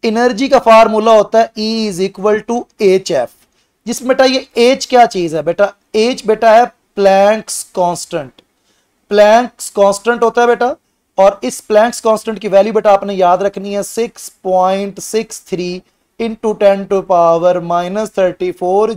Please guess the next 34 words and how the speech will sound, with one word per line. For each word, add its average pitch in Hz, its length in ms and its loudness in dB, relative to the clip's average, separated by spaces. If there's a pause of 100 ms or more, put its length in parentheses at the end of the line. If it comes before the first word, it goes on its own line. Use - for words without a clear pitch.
जूल 190 500 -6
सेकंड। 156 440 -6 (560)
और 202 60 0
बेटा 214 200 -2
याद 208 280 4
रखें 208 340 -2 (500)
प्लैंक्स 220 480 4
कांस्टेंट 226 540 0
के 240 120 -6
बेटा 226 240 0
जो 220 100 -2
यूनिट्स 214 440 -4
हैं 190 180 0
जूल 214 220 -4
सेकंड, 180 420 -4 (300)
ये 214 140 -2
किस 269 280 -8
क्वांटिटी 240 580 0
से 254 140 0
मैचिंग 185 380 -4
है? 147 100 -8 (340)
वो 240 120 2
क्वांटिटी 233 520 0
हमारे 254 240 0
कोर्स 233 340 0
में 269 120 -2
तो 262 80 -4
नहीं 262 220 -4
है 240 60 0
लेकिन 220 240 -4
वैसे 214 220 0
लिख 208 180 -6
लें 233 120 -2
आप 196 240 2